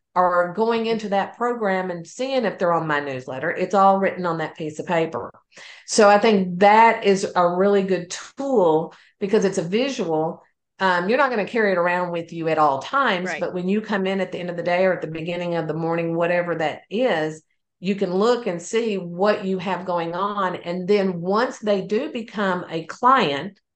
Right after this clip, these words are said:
Speaker 1: that's when they go into your C R M system.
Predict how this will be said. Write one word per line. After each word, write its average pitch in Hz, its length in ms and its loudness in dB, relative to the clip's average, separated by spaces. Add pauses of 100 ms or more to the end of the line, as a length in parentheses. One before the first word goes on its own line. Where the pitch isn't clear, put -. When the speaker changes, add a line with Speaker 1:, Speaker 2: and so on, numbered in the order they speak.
(380)
Speaker 1:
that's 208 560 4
when 220 160 4
they 196 120 4
go 180 200 2
into 170 260 -2
your 151 180 -4
C 156 240 -2
R 147 180 4
M 208 180 2
system. - 420 -10